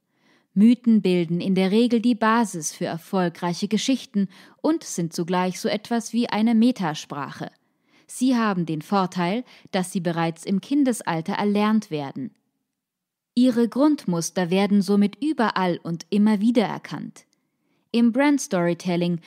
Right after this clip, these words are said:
finden sich zum Beispiel die Geschichte von David gegen Goliath, die Geschichte des Siegers oder auch die Geschichte vom Paradies und der Verführung. Eine Unterscheidung findet jedoch zwischen emotionaler und physischer Handlung statt.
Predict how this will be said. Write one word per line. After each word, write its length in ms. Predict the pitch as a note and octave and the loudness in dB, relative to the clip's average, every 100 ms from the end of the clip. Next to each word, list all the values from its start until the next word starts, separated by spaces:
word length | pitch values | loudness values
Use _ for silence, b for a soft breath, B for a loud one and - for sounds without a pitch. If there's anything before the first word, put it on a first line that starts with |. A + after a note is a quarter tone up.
| B | B
finden 400 | - C#4 C4+ B3+ | -2 0 2 0
sich 220 | A3+ A#3 | 0 -2
zum 180 | - A3 | 0 2
Beispiel 480 | G#3+ G#3 G3+ - G#3 | 2 0 -2 -2 -2
die 140 | F3 | -2
Geschichte 600 | E3+ E3 A3+ G#3+ - F3+ | -4 -4 -4 -4 -4 -6
von 380 | E3 - D3+ D3+ D3 | -6 -6 -6 -8 -4
David 420 | E3 E3 E3 E3 | -2 -2 -4 -4
gegen 260 | F3 E3+ | -4 -2
Goliath, 540 | F3+ A#3 B3 G#3+ G#3 - b b b b - | 0 4 4 2 -2 -8 b b b b -4
die 80 | |
Geschichte 460 | B3+ B3+ D4 C#4+ A#3 | 0 0 -2 -2 -4
des 200 | F#3 D#3+ | -4 -4
Siegers 520 | A#3+ C4 G#3+ F3+ - b b b | 0 2 2 0 -4 b b b
oder 320 | - E3+ E3+ D3 | -4 -2 0 -2
auch 100 | D#3 | -4
die 140 | F#3+ | -4
Geschichte 500 | F#3+ - A#3 - A3 | -2 -2 -2 -2 -4
vom 240 | G3+ E3 | -4 -6
Paradies 640 | E3 F3 F3+ F3+ B3+ A#3 - | -6 -2 -2 2 2 0 -6
und 380 | - D3+ - - | -10 -12 -12 -12
der 100 | D3+ | -8
Verführung. 720 | F3+ F3 A#3 A#3+ E3 - - _ _ _ _ _ _ _ _ _ _ _ - | -8 -2 0 0 -2 -8 -14 _ _ _ _ _ _ _ _ _ _ _ -2
Eine 240 | A#3 A#3+ | 2 4
Unterscheidung 680 | A3+ A#3+ A#3 D4+ D4 A3 F3+ | 2 -2 -4 -2 0 0 -2
findet 440 | E3 F#3 F#3 F3+ G3 | -2 -2 -2 -2 -4
jedoch 260 | F#3 G3+ | -4 -6
zwischen 440 | - - F#3 F#3 F3 | -6 -8 -6 -6 -4
emotionaler 1040 | F#3 F3 E3+ F3+ E3+ E3+ F3 E3+ F3 F#3+ | -2 -2 -4 -4 -2 0 0 0 0 0
und 180 | A3 A3+ | 0 -2
physischer 600 | - - C#4+ G3 F#3 F3 | -4 -4 -2 -2 -2 -4
Handlung 420 | E3 D#3 C#3+ C#3 | -4 -6 -8 -10
statt. 380 | C#3+ - C#3 - | -10 -14 -16 -18